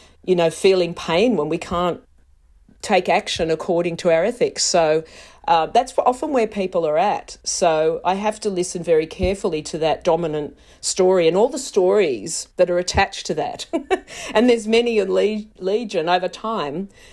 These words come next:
So sometimes you have to go back in history a fair bit. But as a narrative therapist, I'm also lis-, I'm doubly listening. Uh, so I'm listening out for exceptions. Uh, I'm listening out for responses.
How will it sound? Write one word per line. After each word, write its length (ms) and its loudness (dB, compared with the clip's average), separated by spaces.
So 360 2
sometimes 560 -2
you 60 -2
have 160 -2
to 80 -4
go 180 2
back 240 -2
in 120 -8
history 420 -8
a 60 -4
fair 260 0
bit. 240 -2
But 200 2
as 160 2
a 60 0
narrative 380 0
therapist, 420 0
I'm 140 0
also 320 0
lis-, 320 -8
I'm 160 0
doubly 420 2
listening. 480 -4
Uh, 300 2
so 260 2
I'm 120 2
listening 400 -4
out 280 -4
for 540 2
exceptions. 920 -4
Uh, 280 2
I'm 180 -2
listening 420 0
out 300 -2
for 380 2
responses. 1000 -4